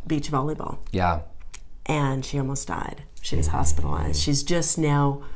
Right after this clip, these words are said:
Speaker 1: coming out of it, but she's becoming a speaker
Speaker 2: Mm.
Speaker 1: for athletes, for parents, for coaches.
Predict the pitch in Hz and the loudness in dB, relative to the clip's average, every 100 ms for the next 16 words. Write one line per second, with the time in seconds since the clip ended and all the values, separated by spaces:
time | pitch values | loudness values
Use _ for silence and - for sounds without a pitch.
0 | - - 151 143 131 143 139 143 143 143 | -8 -6 0 0 0 0 0 0 -2 -6
1 | - - - - 120 - 143 143 143 139 | -10 -12 -10 -6 -2 0 2 0 0 -2
2 | 139 139 - 147 139 - 107 - - 90 | -2 -2 -2 0 -2 -4 -8 -6 0 2
3 | 90 90 87 85 85 82 82 80 - - | 2 2 2 0 0 0 0 -2 -6 -8
4 | - 151 147 139 208 - 302 240 - - | -4 -4 0 -2 -2 -4 -4 -6 -6 -6
5 | - - - - - - - - 156 147 | -6 -8 -10 -10 -10 -12 -12 -8 -6 -4
6 | - 147 151 226 247 - - - - - | -4 -2 -2 -4 -6 -10 -10 -14 -14 -14
7 | - - - - - 147 - 165 160 - | -14 -14 -14 -14 -12 -12 -8 -8 -8 -10
8 | - - | -8 -8